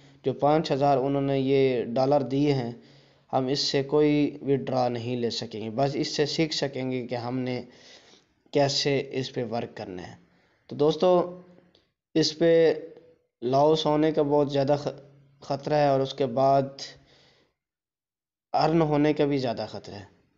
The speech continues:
क्योंकि अगर बात की जाए तो अक्सर लोग इस पे लॉस पे जा रहे हैं, कुछ ज़्यादा इस पे विथड्रॉ नहीं ले रहे। वो क्यों? स्टार्ट में ये इन्वेस्ट जब करते हैं तो उस वक़्त ये ख़ुद ब खुद ग्राफ्ट को ऊपर ले जाते हैं।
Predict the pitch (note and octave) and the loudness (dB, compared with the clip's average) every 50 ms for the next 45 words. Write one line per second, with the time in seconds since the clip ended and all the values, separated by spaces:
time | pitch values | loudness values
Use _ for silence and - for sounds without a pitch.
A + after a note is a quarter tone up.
0 | _ _ _ _ _ _ - E3 F3 F3+ E3+ F3+ F#3 F#3 F3+ F3+ F3+ F#3 F3+ - | _ _ _ _ _ _ 2 2 2 2 2 2 2 4 4 6 6 4 4 2
1 | - - E3 D#3 E3+ E3 D3+ C#3 C3+ C3+ C3+ D3 C#3+ D3 D3+ D3 - - E3+ D#3+ | 2 0 0 2 2 0 0 -2 -4 -4 0 2 2 2 2 0 0 -2 -2 0
2 | D3 E3 E3 D#3+ E3 E3 - - - E3 D#3+ D#3+ - - - E3+ D#3 D#3 D3+ D3+ | 2 4 4 4 2 2 0 -2 0 0 0 0 -2 0 0 2 4 4 4 4
3 | D3+ D3+ D3+ D3+ - - D#3 D3 - - - - C#3+ C#3+ C#3 C#3 C3+ C#3 C#3+ C#3 | 4 4 0 -4 -4 -4 -4 -2 -2 -6 -6 -4 -2 0 2 2 4 2 2 0
4 | C#3+ - C3 A#2+ G2 G2 F#2 E2+ E2 F2 F#2 A2+ - _ _ _ _ _ _ _ | -2 -6 -6 -6 -6 -8 -10 -10 -12 -14 -16 -18 -20 _ _ _ _ _ _ _
5 | _ _ _ _ _ _ _ _ - C#3+ B2+ B2 D3 D3 D#3 D#3 E3 E3 D#3+ D#3+ | _ _ _ _ _ _ _ _ -2 -2 0 2 2 2 4 4 4 4 4 4
6 | D#3 D#3 - - D3 D3 C#3+ C#3+ D3 D3 C3+ D3 D3+ C#3 C3+ C3+ C#3 C3 B2+ B2+ | 2 0 0 0 2 2 4 4 4 2 2 2 2 4 4 4 2 2 -2 -4
7 | B2+ C3 C3 C3 A#2 G#2+ F#2+ F#2 G2 G2 G2 - _ _ _ _ _ _ _ _ | -4 -4 -4 -4 -4 -6 -8 -10 -12 -14 -16 -20 _ _ _ _ _ _ _ _
8 | C3+ C3+ C3+ C3+ E3 E3+ F3+ F#3+ F#3+ F3+ F3+ - - - - - - - - E3+ | -2 -2 0 2 2 4 4 4 2 0 -2 -12 -18 -20 -20 -14 -14 -6 0 2
9 | D#3 D#3+ F3 F3 E3+ F3+ F3+ F3+ F3+ F3+ F3+ F3+ F3+ - - - - - - _ | 4 4 4 4 4 4 4 4 4 4 2 2 -2 -8 -16 -20 -20 -20 -20 _
10 | _ _ _ _ _ _ _ _ _ _ _ _ _ _ _ _ _ _ _ _ | _ _ _ _ _ _ _ _ _ _ _ _ _ _ _ _ _ _ _ _
11 | _ _ C#3+ C#3+ D3+ D#3+ E3 E3+ E3+ E3 D#3+ D#3+ D#3 - - - - - - D3+ | _ _ -4 0 2 4 6 6 6 6 6 4 4 2 -2 -12 -18 -12 -6 -2
12 | D#3 D#3 D#3 D#3+ E3 E3+ - - - - D#3+ D#3 D3 C#3 C#3 - - D3 D3 C#3+ | 0 2 4 4 2 2 0 -6 -4 0 2 2 2 0 -4 -2 0 0 0 0
13 | - - E3 D#3+ D#3 D#3+ D#3 D3+ D3+ D#3 - - D#3 D#3 - - D#3+ D#3 D#3 E3 | 0 0 0 2 2 0 0 0 0 -2 0 0 -2 -4 0 0 0 0 2 0
14 | D#3 D3+ C#3 D3+ D3+ D3+ D3+ D3+ D3 D3 C#3+ C#3+ C#3+ - F3 E3+ D#3+ D#3 D#3+ - | 0 0 2 0 2 4 4 4 4 4 2 0 0 0 0 0 2 0 0 0
15 | - D#3+ D3+ D3 D3 D#3+ D3 D3 D3+ D#3 - - - C#3+ C#3+ C#3 D3 C#3+ C#3 C3+ | 0 -2 -2 0 0 2 4 4 2 2 -2 -4 -2 -2 -2 0 -2 -2 -2 -2
16 | C3 A#2 G2+ F#2 F2+ F2 - G2 G#2 G#2 G2 | -4 -4 -6 -8 -12 -12 -14 -16 -16 -16 -18